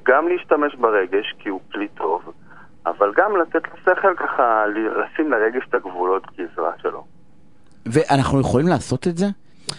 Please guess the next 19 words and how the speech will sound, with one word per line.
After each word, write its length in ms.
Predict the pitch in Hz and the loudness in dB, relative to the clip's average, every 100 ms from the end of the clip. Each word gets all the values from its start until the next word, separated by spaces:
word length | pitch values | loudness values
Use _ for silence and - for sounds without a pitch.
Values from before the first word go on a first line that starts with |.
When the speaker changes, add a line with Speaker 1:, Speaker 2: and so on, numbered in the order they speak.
| - | -6
Speaker 2:
כאילו, 120 | - 185 | 0 2
איכשהו 180 | - | 2
תמיד 280 | 208 175 175 | 2 2 2
בתחושה, 720 | 170 - 131 - 170 160 156 127 | 0 0 -2 2 4 4 2 2
ב-, 380 | 117 110 113 110 101 | 2 2 2 0 0
ב-, 300 | 107 104 104 | 0 0 0
אתה 100 | 104 | -2
יודע, 140 | 127 123 | -2 -2
שאני 320 | 123 110 117 | -2 -4 -4
קורא 200 | - 113 | -2 0
דן 180 | 117 120 | 0 0
אריאלי, 220 | 131 165 | 0 0
לא 60 | |
משנה, 160 | 175 180 | 0 -2
אני 80 | 131 | 0
קורא 160 | 131 | -2
כל 80 | 127 | -2
מיני 80 | 151 | -4
ספרים, 440 | - - 113 113 | -4 -4 -2 0